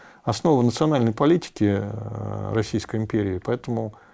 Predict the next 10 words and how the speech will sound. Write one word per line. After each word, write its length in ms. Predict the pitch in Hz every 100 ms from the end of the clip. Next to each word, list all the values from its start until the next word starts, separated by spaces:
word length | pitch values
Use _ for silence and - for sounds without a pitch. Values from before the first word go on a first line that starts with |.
| _ _ _
она 180 | 110 113
достаточно 520 | 113 - 113 98 123
успешна. 420 | 110 - 101 -
Она 160 | 110 175
все 160 | - 185
просто 280 | 175 - -
погасила, 500 | 156 170 165 180 117
всю 140 | -
систему 340 | - - 101 90
сопротивления. 720 | - - - 107 110 110